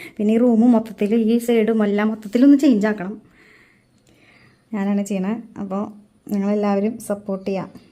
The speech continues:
ഉം, ഉം. അപ്പോൾ നമുക്ക് വീഡിയോയിലേക്ക് പോകാം.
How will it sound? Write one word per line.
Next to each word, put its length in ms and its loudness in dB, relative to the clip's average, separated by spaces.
ഉം, 140 2
ഉം. 80 -14
അപ്പോൾ 140 -20
നമുക്ക് 200 -20
വീഡിയോയിലേക്ക് 380 -20
പോകാം. 160 -20